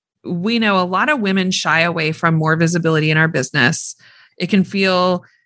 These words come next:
scary, and it can feel vulnerable, and it can definitely bring up all of our stuff, but also it is the thing that will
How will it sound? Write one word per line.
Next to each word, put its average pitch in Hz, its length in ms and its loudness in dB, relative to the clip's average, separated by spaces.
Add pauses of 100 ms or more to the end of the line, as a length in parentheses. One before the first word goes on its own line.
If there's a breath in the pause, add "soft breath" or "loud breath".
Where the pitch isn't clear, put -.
(120 soft breath)
scary, 226 880 0
and 180 140 0
it 170 100 -4
can 180 180 -2
feel 175 280 0
vulnerable, 190 760 0
and 170 120 0
it 156 160 -2
can 165 460 -2 (640)
definitely 208 720 0
bring 180 280 -2
up 170 220 -2
all 175 240 2
of 196 120 -2
our 196 160 0
stuff, - 760 -4 (500 loud breath)
but 269 220 0
also 190 680 0
it 208 120 0
is 226 200 0
the 214 160 -2
thing 233 400 0
that 190 160 -2
will 170 420 -2